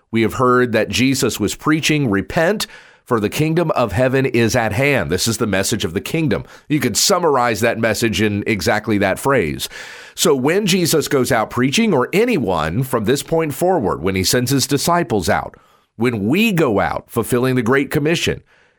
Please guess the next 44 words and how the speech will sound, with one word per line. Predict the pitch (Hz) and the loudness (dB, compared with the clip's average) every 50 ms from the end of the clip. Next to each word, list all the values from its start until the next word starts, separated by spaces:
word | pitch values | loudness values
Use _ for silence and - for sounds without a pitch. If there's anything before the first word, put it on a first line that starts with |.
| _ _ | _ _
sharing | - - - 135 135 135 135 135 135 | -6 -2 0 2 2 2 2 2 0
the | 135 | 2
gospel, | 123 135 139 147 143 - - 156 - | 2 2 2 0 -2 -2 -4 -6 -4
telling | - - 135 135 147 156 147 131 | -2 0 0 2 2 0 0 0
people | 156 156 143 135 - 131 117 113 | 0 0 0 2 2 0 2 2
that | 104 110 107 - 98 107 | 2 2 2 0 0 0
they | 120 120 117 | 2 2 4
are | 117 107 98 | 4 2 2
in | 92 87 90 | 2 0 0
sin, | - - - 156 156 165 170 170 165 | 0 0 0 2 2 2 0 0 0
that | 131 104 - | 0 0 -2
the | 107 | -2
judgment | 87 - 127 127 - 101 104 90 | 0 0 0 0 0 0 0 0
of | 80 76 | -2 -2
God | 76 110 120 139 160 165 160 | 0 0 2 2 2 2 2
is | 160 147 - | 0 0 0
coming, | - 160 147 156 160 156 143 - - - - - - - | 0 0 0 0 0 -2 -4 -6 -10 -20 -20 -20 -8 -4
and | 98 98 - | -2 -2 0
only | - 127 143 156 175 180 165 | 2 2 2 2 2 2 2
by | 151 139 131 | 2 0 0
faith | 123 - 131 127 123 123 | 0 0 0 0 0 0
in | 127 117 | -2 -2
Jesus | 95 104 117 110 - 117 107 - | 0 0 0 0 0 0 -2 -2
Christ | - - 104 95 98 92 - - - | -2 -2 0 0 0 0 -2 -6 -8
can | - - 110 104 101 | -6 -4 -2 -2 0
they | 95 98 92 | 0 0 0
be | 90 98 98 90 | 0 0 0 0
saved. | - - 147 147 127 87 67 57 - - - - - - - - - _ | 0 0 0 2 0 0 -2 -6 -10 -14 -18 -20 -20 -20 -20 -20 -6 _
There | 117 120 117 | 0 2 2
are | 107 104 | 2 2
those | 110 123 139 156 147 | 2 2 2 2 2
who | 160 156 | 2 2
are | 139 131 | 2 2
gonna | 117 127 120 117 | 2 0 0 0
hear | 101 85 107 127 139 156 165 | -2 0 2 2 2 2 2
the | 151 156 | 2 2
word | 139 143 143 147 143 135 | 2 2 4 2 2 2
and | 127 | 0
understand | 127 120 117 113 107 - - 143 147 170 190 226 | 0 2 2 0 0 0 0 0 2 2 2 0
it, | 247 - - - | 0 -2 -4 -4
and | 107 107 104 101 | -2 -2 0 2
there | 107 104 98 95 | 2 2 2 2
are | 95 95 | 0 0
those | 92 107 107 110 110 110 110 101 - - - - | 2 2 2 2 2 2 2 0 0 -2 -4 -8